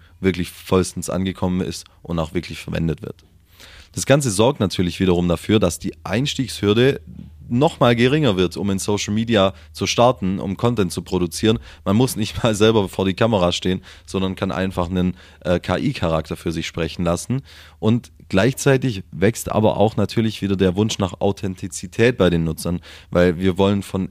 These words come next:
echten Menschen irgendwas mitbekommen. Wir wollen mit echten Menschen eine Relationship aufbauen und nicht mit irgendwelchen K-I-Charakteren. Deswegen sind wir da auch schon beim Trend Nummer drei,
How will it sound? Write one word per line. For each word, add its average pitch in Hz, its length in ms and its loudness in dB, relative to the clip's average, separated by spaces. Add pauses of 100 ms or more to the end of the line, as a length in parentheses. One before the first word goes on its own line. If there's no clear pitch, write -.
(120)
echten - 400 -6
Menschen 107 400 2
irgendwas 85 380 -4
mitbekommen. 87 460 -6
Wir 87 100 -2
wollen 95 180 2
mit 92 220 -4
echten - 260 -6
Menschen 104 380 -2
eine 90 80 -2
Relationship 90 640 -4
aufbauen 107 440 2 (360)
und 82 340 -6
nicht 90 240 -2
mit 92 140 -4
irgendwelchen 85 680 -4
K-I-Charakteren. 87 1040 -2 (400)
Deswegen 147 460 2 (520)
sind 147 200 4
wir 151 80 6
da 120 80 6
auch 113 160 4
schon 104 280 2
beim 87 300 2 (140)
Trend 117 320 0
Nummer 95 160 2
drei, 131 340 4